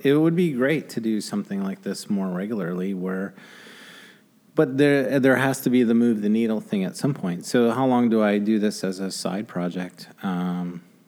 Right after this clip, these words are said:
you know, and I'm just started now to put, put the bait on the lure to say we'd love to have some partners in the podcast. But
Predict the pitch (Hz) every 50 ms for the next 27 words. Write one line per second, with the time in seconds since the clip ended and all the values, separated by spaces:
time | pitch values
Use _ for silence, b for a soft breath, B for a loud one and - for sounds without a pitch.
0 | _ - 135 120 98 101 110 107 101 98 98 98 98 95 - - 110 107 98 -
1 | - - - - - - 98 90 90 92 87 82 90 90 90 90 87 - - -
2 | - _ _ _ _ _ _ - - - - - _ _ _ - - 110 87 -
3 | - 95 90 90 90 82 - - _ - 98 - 101 90 92 90 - - 101 98
4 | 92 92 90 87 92 87 85 87 90 - - - 104 - - 95 92 90 90 80
5 | - - - - 104 104 98 95 95 90 95 92 90 85 90 - - 87 - -
6 | - 92 - - - - - 90 90 85 - - 95 90 87 - 107 113 - -
7 | - - - - - - - 107 104 104 -